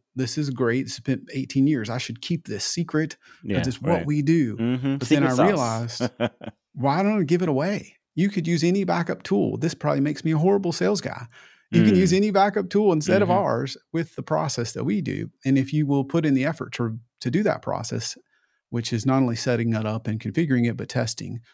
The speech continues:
Speaker 1: then I think you'll be solid. So you don't, you know, my point is you don't have to buy anything from us. You can, you can take that process if anybody would like to and use it with whatever tool you have today or whatever tool you're about to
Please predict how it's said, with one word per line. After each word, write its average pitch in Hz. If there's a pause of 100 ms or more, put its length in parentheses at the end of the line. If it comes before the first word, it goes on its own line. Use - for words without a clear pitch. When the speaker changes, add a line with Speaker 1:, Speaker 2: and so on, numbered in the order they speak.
(320)
Speaker 1:
then 117 (800)
I 117
think 170
you'll 135
be 127
solid. -
So -
you 143
don't, 170
you 147
know, 135
my 123
point 185
is 117
you 143
don't 147
have 135
to 120
buy 120
anything 147
from 110
us. 110
You 120
can, 117 (520)
you 120
can 113
take 120
that 113
process 117
if 139 (100)
anybody 117
would 110
like 127
to 117
and 117
use 147
it 107
with 120
whatever 143
tool 156
you 147
have 139
today 117 (300)
or 117
whatever 123
tool 120
you're 117
about 123
to 107